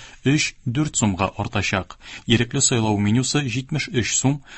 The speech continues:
комплекслы төшке аш кырык сигез сум торачак. Ташламалы категорияләргә керүче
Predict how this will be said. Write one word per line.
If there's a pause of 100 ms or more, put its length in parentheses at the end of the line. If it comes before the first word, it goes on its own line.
комплекслы
төшке
аш
кырык
сигез
сум
торачак. (380)
Ташламалы
категорияләргә
керүче